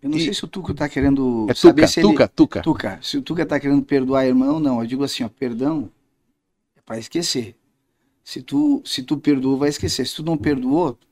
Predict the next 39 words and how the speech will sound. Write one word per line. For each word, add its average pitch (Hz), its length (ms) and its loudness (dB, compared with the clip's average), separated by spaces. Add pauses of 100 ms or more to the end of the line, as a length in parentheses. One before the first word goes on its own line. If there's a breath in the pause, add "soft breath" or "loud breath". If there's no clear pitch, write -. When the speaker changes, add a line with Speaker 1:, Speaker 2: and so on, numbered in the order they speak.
(160)
Speaker 1:
mas 143 140 -12
pelo 131 220 0
menos 143 200 6
assim, 143 200 -2
tudo 151 200 -14
bem, 131 140 2
eu 117 100 0
aceito - 580 0 (920 loud breath)
e 262 120 -6
tem 139 140 -10
que - 80 -10
fazer 123 180 -6
diferente. 139 440 0
Speaker 2:
Vamos 123 180 4
Speaker 1:
Na 135 60 4
verdade, 147 240 2
Speaker 2:
recomeçar. - 340 2
Speaker 1:
vamos - 180 -2
recomeçar. 247 400 -6 (480 soft breath)
Speaker 2:
Agora, 151 280 8
Speaker 1:
Entendeu? 117 180 0
Speaker 2:
recomeça 151 360 4
fazendo 208 260 0
certo. 285 420 -2
Você - 140 0
sabe 233 200 6
como 220 160 2
fazer. 120 380 2 (1200 loud breath)
Então, 131 220 6
assim, 156 180 4
é, 87 260 -4
é 135 40 4
engraçado, 151 540 8
porque 160 340 6
ó, 156 220 6
olha 190 240 8
que 165 340 6
coisa, 101 460 2
né? 117 60 -10